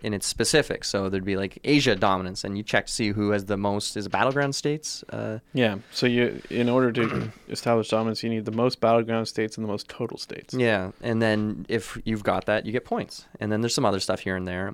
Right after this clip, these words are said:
Speaker 1: and the game proceeds onwards, cards being added to simulate the flow of time. And there's a space race, a little mini game going on, and there's the defcon track, which is probably the most interesting,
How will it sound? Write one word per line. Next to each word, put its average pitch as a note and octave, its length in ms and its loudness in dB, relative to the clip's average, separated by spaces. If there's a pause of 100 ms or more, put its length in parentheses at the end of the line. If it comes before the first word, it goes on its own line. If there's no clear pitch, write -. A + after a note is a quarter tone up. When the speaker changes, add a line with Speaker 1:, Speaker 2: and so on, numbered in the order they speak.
Speaker 1:
and G#2 160 -2
the G2+ 40 -2
game G2+ 320 0
proceeds G#2+ 380 -2
onwards, F#2+ 360 0
cards G2+ 320 2
being G#2+ 240 -2
added F#2+ 440 -2
to F#2+ 220 -4
simulate G2 360 -4
the F#2+ 120 -4
flow G2+ 220 0
of F#2+ 80 -4
time. F#2 440 -6 (440)
And G2 160 -2
there's F#2 160 -2
a F#2 60 -4
space A2 400 0
race, G#2+ 480 0
a - 60 -12
little G2 200 -2
mini A2+ 280 0
game A#2+ 280 2
going A2+ 240 2
on, A2 240 2
and G2+ 160 0
there's F#2+ 380 -6 (100)
the F#2+ 140 -10
defcon A2 520 0
track, G#2+ 440 -2
which G#2 140 -6
is G2 100 -4
probably A2 200 0
the G#2+ 60 0
most F#2+ 140 -4
interesting, G#2 580 -4